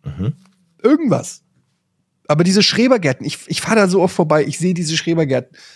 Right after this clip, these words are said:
Speaker 2: und es regt mich jedes Mal auf. Und ich kenn auch niemand, der bei Sinnen ist, der ernsthaft einen Schrebergarten hat und's cool findet. Ich kenn Leute, die haben einen Schrebergarten und die versuchen, das dann irgendwie zu verteidigen.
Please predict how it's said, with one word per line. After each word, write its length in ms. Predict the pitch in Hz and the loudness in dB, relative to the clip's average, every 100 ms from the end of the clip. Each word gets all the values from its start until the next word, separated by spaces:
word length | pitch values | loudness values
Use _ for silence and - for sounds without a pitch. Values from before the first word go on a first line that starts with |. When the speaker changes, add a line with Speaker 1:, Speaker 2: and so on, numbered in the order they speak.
| _ _ | _ _
Speaker 2:
und 180 | - 156 | -2 -2
es 220 | 143 139 | -2 -2
regt 200 | 151 160 151 | -2 -2 -2
mich 120 | 127 | 0
jedes 280 | 151 135 - | 0 0 -4
Mal 220 | 127 139 | -4 -6
auf. 380 | - 143 - - | -4 -4 -4 -6
Und 160 | - 160 | -2 0
ich 120 | 165 | 0
kenn 240 | - 196 - | -2 0 0
auch 160 | 147 151 | 0 2
niemand, 320 | 208 190 175 | 2 2 2
der 80 | 160 | 2
bei 180 | 139 120 | 2 2
Sinnen 360 | 113 202 185 | 2 2 0
ist, 200 | - - | -4 -2
der 160 | 156 - | -2 0
ernsthaft 460 | 175 180 156 - 127 | -2 -2 -4 -6 -8
einen 100 | 131 | -6
Schrebergarten 720 | - 156 156 135 147 - 127 | -2 0 2 0 -2 -2 -6
hat 120 | - | -4
und's 200 | 135 - - | -8 -8 0
cool 120 | 160 | 0
findet. 320 | - 101 98 - - | 0 -4 -6 -10 -14
Ich 120 | - | -6
kenn 140 | - 240 | 0 2
Leute, 260 | 247 165 139 | 4 2 2
die 100 | 127 | 2
haben 60 | |
einen 60 | 123 | 2
Schrebergarten 960 | - 123 113 107 110 104 - 165 - _ _ _ | 0 0 0 0 -2 -4 -4 -4 -6 _ _ _
und 140 | - 156 | 0 2
die 60 | 170 | 2
versuchen, 400 | 160 139 214 190 | 2 0 2 0
das 120 | 170 | 2
dann 160 | 156 | 0
irgendwie 240 | 165 180 175 | 2 0 0
zu 120 | - | -2
verteidigen. 540 | 147 - 160 208 156 | -2 -2 -2 0 -2